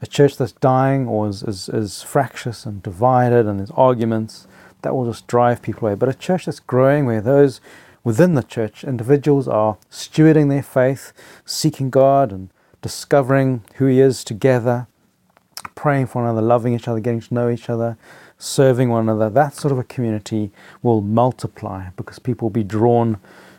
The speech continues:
to the love and the loving community that they find. A healthy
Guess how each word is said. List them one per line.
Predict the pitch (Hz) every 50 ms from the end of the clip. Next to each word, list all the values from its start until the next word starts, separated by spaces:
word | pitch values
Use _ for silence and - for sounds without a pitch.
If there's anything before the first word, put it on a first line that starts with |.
| _ -
to | -
the | 107 110 110
love | 104 107 117 127 131 127 127 117 107 101 - - _ _ _ _ _ _
and | - 113 104 98
the | 101
loving | 101 107 123 127 113 117 113
community | 107 - - 110 113 113 110 107 - 117
that | 104 104 98
they | - 110
find. | 104 - - 120 113 104 101 98 92 - - - - - - -
A | - 127
healthy | - - - 156 160 151 - - - 151 143 139 127